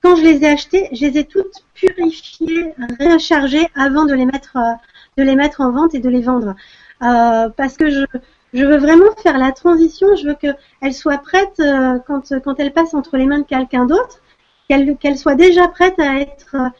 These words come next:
qu'elles soient contentes d'aller travailler avec les gens. Et, et dans le magasin en question, il n'y a pas ça. La, les pierres, elles sont pas, elles sont pas de, comment dire, elles sont pas contentes, voilà.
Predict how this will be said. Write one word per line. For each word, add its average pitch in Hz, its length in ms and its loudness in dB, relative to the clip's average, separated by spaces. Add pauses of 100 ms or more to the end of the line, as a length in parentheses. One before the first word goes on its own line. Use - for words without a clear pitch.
(120)
qu'elles 262 120 -4
soient 320 160 0
contentes 415 380 4
d'aller 285 200 2
travailler 254 400 -4
avec 233 240 -6
les 233 140 -4
gens. 226 180 -12 (320)
Et, 262 300 -4
et 226 40 -6
dans 302 140 2
le 392 100 4
magasin 302 440 0
en 269 40 -8
question, 269 360 -6 (460)
il - 20 -6
n'y 269 80 -4
a 269 40 -12
pas 330 120 -2
ça. 247 240 -8 (680)
La, 240 140 2
les 254 140 2
pierres, 359 200 0 (100)
elles 302 120 2
sont 254 180 -4
pas, 349 440 0 (260)
elles 247 100 -6
sont 285 220 -6
pas 370 180 0
de, 277 680 -2 (640)
comment 269 220 -2
dire, 262 180 -4
elles 233 120 -6
sont 262 180 -8
pas 440 200 -2
contentes, 247 540 -2
voilà. 226 300 -10